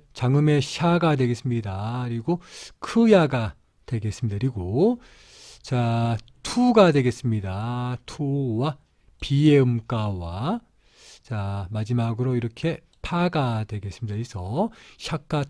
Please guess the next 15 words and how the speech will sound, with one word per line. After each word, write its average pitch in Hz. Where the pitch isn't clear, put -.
투부파로 135
표기가 104
되어 90
있습니다. 92
그리고 135
자, 131
다음으로 165
이 123
만주 160
문자로 147
보도록 117
하겠습니다. 113
시기야 156
무늬 131
부치히로 160